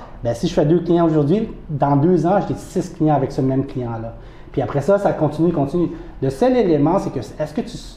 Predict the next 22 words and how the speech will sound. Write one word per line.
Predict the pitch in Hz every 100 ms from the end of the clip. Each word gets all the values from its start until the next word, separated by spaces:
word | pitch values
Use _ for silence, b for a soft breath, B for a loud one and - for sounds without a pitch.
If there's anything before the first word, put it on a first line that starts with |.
| - - -
tu, | 151 -
tu, | 147 135 - -
tu |
donnes | 139 170 220
un |
service | - 147 156 190 - -
assez | 202 269
adéquat | 220 143 139 165 185 247 - B B B
pour | - 208
que | 214
ta | 180 165 147 127
rétention, | 123 165 262 269 202 151 139 - 175 185 - 135
ton | 143
ratio | 139 180 185
de | 180 135
perte | - 190 233 - B B B
est | 156 151
moins | 151 185
élevé | 202 156 185
que | 180
ton, | 156 143 127
euh, | 147 127 127 120